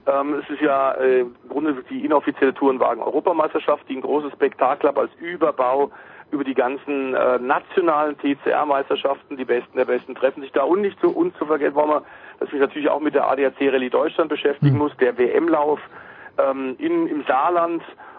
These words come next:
Speaker 1: und in den Eifel, äh, der Eifelregion mit, mit den Mosel-Weinbergen. Also der einzige deutsche W-M-Lauf in der Rallye-W M steht an diesem Wochenende an und da wird's Riesenspektakel geben. Auch da werden wir sicherlich gut hundertfünfzig, zweihundert, zweihundertfünfzigtausend Fans erwarten, die dahin pilgern werden.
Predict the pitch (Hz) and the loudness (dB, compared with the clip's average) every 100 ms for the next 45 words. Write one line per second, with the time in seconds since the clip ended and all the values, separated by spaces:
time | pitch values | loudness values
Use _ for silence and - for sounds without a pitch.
0 | - 156 170 - 160 147 135 123 156 - | -2 0 0 0 -2 -2 0 0 0 2
1 | 160 156 143 139 - 135 135 131 127 127 | 4 4 2 0 0 2 2 2 0 -2
2 | - 123 127 147 147 151 139 147 156 151 | -4 -2 -2 -2 0 -2 0 0 2 0
3 | 135 131 - 135 135 135 156 170 160 127 | -2 -6 -4 -4 -2 2 2 2 2 4
4 | 123 151 143 143 147 156 - - - - | 2 2 2 2 0 -4 -10 -16 -20 -20
5 | - 135 143 135 127 123 143 - 143 135 | -4 -2 0 0 2 0 -2 -4 -2 2
6 | 135 - 127 127 143 135 131 123 120 139 | 2 0 0 2 2 0 0 -2 0 2
7 | 165 151 147 160 147 - 147 143 143 143 | 2 2 2 0 -4 -2 0 0 -2 -2
8 | 139 143 143 139 127 143 135 135 135 143 | 0 2 2 2 0 0 2 2 0 -2
9 | 165 156 - 131 - 117 139 127 135 - | -4 -6 -2 -2 0 0 0 -4 -2 -2
10 | - 120 143 139 135 127 - - - - | 0 0 2 2 2 0 -4 -18 -20 -10
11 | - 180 156 - 147 170 - - 156 156 | -4 0 0 -2 -6 -10 -10 -2 2 2
12 | - 160 - 147 - - 143 156 151 131 | 0 -4 -4 -8 -6 -2 0 2 2 0
13 | 143 139 131 156 - 139 139 123 127 123 | 2 0 0 -6 -6 -6 -2 -2 -2 -2
14 | 131 143 139 127 117 143 151 135 127 151 | 0 0 0 2 2 0 -2 0 0 0
15 | 160 156 147 143 139 139 147 | 0 2 2 2 0 0 -2